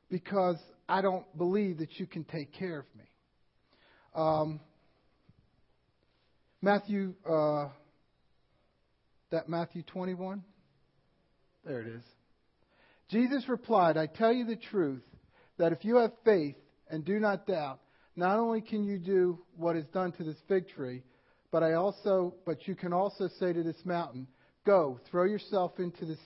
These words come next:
sea,' and it will be done." That,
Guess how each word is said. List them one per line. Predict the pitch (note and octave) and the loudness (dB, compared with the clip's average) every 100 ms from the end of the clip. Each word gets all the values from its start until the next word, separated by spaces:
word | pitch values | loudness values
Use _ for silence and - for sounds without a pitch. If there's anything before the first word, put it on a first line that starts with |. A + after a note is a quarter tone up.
| - | -6
sea,' | D3+ A#2 - _ _ _ - | -4 -6 -14 _ _ _ -8
and | D3 | -2
it | D#3 D#3 | -2 -2
will | C#3+ | -4
be | C#3 | -6
done." | C3 D3+ - - _ _ _ _ _ _ | -4 -4 -4 -16 _ _ _ _ _ _
That, | F#3+ G3 | 4 4